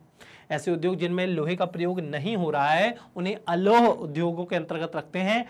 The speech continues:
और ये दोनों ही उद्योग धात्विक इंडस्ट्रीज यानी धात्विक उद्योग के अंतर्गत आते हैं। इसी तरीके से अधात्विक उद्योग जिनके लिए कच्चा माल जो होता है वो अधातु होता है, जैसे कि सीमेंट हो गए या चीनी मिट्टी के बर्तन,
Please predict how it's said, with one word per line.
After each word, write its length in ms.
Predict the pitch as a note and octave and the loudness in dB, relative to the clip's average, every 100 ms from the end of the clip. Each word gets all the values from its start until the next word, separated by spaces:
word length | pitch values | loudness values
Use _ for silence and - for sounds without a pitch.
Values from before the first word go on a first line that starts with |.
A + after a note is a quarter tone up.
| - - | -12 -4
और 60 | |
ये 140 | F3+ F3+ | 0 0
दोनों 340 | D#3 E3 G3+ | 0 -2 -2
ही 100 | G3+ | -2
उद्योग 420 | A3+ D3 D#3+ F3+ G3 | -2 -2 -2 -2 -4
धात्विक 640 | C#3 C#3 E3+ F3+ B3 B3 - - F#3+ | -8 -2 0 2 -2 -2 -8 -14 -8
इंडस्ट्रीज 580 | D#3 D#3+ F3 G3+ G3 | -4 -2 -4 -4 -4
यानी 180 | E3 D#3 | -4 -6
धात्विक 420 | C#3 C3 - G#3 | -6 -6 -4 -4
उद्योग 340 | G3 A#2+ D3 C#3+ | -4 -6 -8 -6
के 60 | |
अंतर्गत 360 | D3+ C#3 C#3 C#3+ | -8 -8 -8 -8
आते 240 | B2 - | -10 -12
हैं। 80 | C#3 - _ - - - - - | -20 -20 _ -20 -20 -20 -20 -6
इसी 200 | B3+ E4 | 0 4
तरीके 280 | E4 D4 D#4 | 4 4 2
से 100 | D#4+ | 2
अधात्विक 580 | B3 F#3 F#3+ A#3 D4+ D4+ | 2 2 2 0 -4 -4
उद्योग 320 | A3 B3 C4 | 0 2 2
जिनके 300 | A3 G#3+ G#3 | 0 -2 -2
लिए 160 | G3+ G3+ | 0 0
कच्चा 400 | G#3+ G#3+ C#4 B3+ | -4 -2 0 4
माल 220 | A3+ G#3 | 4 2
जो 140 | F#3 | 0
होता 220 | E3+ E3+ | -2 -2
है 100 | F3+ | -2
वो 160 | G3+ G#3+ - | -2 -4 -4
अधातु 560 | F#3+ G3+ D#3+ G#3 G#3+ B3+ | -2 -2 2 2 4 2
होता 260 | F3+ F3 E3 | 2 2 2
है, 160 | F3+ | 2
जैसे 260 | E3+ D#3+ E3 | 0 -4 -6
कि 160 | - D#3 | -8 -10
सीमेंट 480 | F3+ E3 F#3+ G3+ | -6 -2 0 0
हो 100 | F3 | -2
गए 280 | D#3+ F3 G#3+ A3+ - - | 0 2 2 0 -12 -2
या 160 | F3 E3+ | 0 0
चीनी 340 | E3+ F#3 G3+ | -2 -4 -2
मिट्टी 340 | F3+ C#3 - D#3+ | -2 -6 -10 -8
के 180 | F3 | -6
बर्तन, 480 | D#3 C#3 C3+ A3 C#4 | -4 -6 -2 0 0